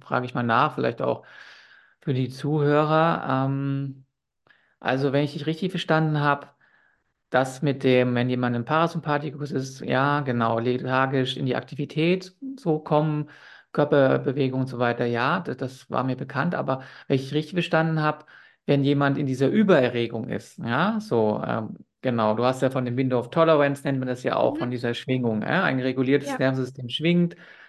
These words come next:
Speaker 1: so in Amplituden, sag ich jetzt mal, gleichmäßig. Aber wenn jemand, wenn die Kurve quasi immer wieder oben ist, over the top, dann auch quasi in die Aktivität zu gehen, also
Speaker 2: Mhm.
Speaker 1: nicht, wie man vielleicht denkt oder so ein Reflex
Speaker 2: Mhm.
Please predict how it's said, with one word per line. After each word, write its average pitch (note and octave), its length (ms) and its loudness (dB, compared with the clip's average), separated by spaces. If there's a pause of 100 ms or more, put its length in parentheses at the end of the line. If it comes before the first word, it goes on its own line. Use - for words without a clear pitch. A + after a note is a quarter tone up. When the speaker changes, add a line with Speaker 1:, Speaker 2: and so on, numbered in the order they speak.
(140)
Speaker 1:
so D3 400 6
in B2 600 -4
Amplituden, D3 720 -4
sag C3 240 0
ich C3 60 -6
jetzt C3 200 -4
mal, B2 280 -2
gleichmäßig. B2 760 -2 (500)
Aber C3+ 160 6
wenn C3+ 140 4
jemand, C#3+ 340 2
wenn C3+ 100 2
die C3+ 100 0
Kurve E3+ 420 4
quasi D3 340 0
immer E3+ 180 2
wieder D#3 220 0
oben D#3 280 0
ist, B2 200 -4
over C#3+ 260 0
the C#3+ 100 -8
top, - 420 -4 (440)
dann G#3 380 6
auch A#3+ 560 6 (240)
quasi E3 420 2
in E3+ 140 2
die E3 120 2
Aktivität E3 640 0
zu G3 120 -8
gehen, G3 260 -2
also D#3 220 2 (120)
Speaker 2:
Mhm. - 0 -
Speaker 1:
nicht, A3 320 4
wie F3 80 2
man E3+ 200 2
vielleicht C#3+ 420 0
denkt G3+ 400 0
oder D3 260 2
so D3+ 100 -4
ein C#3 60 -2
Reflex C#3+ 560 -2
Speaker 2:
Mhm. - 0 -